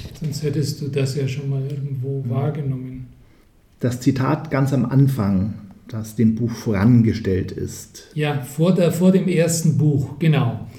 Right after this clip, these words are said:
Speaker 1: Drei Bücher ist die Gliederung und vor dem ersten der drei Bücher schreibt er etwas, da kommt auch das Wort vor, die hohe Geschichte des Runenstabs. Genau.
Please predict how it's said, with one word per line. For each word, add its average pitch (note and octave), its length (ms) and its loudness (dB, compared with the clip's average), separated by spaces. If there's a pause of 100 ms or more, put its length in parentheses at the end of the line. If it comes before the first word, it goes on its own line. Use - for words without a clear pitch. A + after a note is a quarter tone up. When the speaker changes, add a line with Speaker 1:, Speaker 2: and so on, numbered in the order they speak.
(440)
Speaker 1:
Drei C#3 220 2
Bücher G#3+ 520 4
ist - 260 0
die C#3 80 0
Gliederung G#3 600 6
und F3 180 4
vor D#3 220 2
dem C#3 220 2
ersten F3+ 520 4
der F3+ 140 4
drei C3+ 260 2
Bücher E3 720 0 (360)
schreibt - 680 -4
er C#3 500 0 (720)
etwas, D3+ 680 -2
da C3+ 180 -4
kommt D3+ 360 -2
auch C3+ 160 2
das C3+ 240 -2
Wort D3+ 160 2
vor, D3+ 200 0
die C3 180 0
hohe E3 280 6
Geschichte D#3+ 540 -2
des C3+ 260 -2
Runenstabs. - 1160 -4 (2750)
Genau. B2+ 340 -4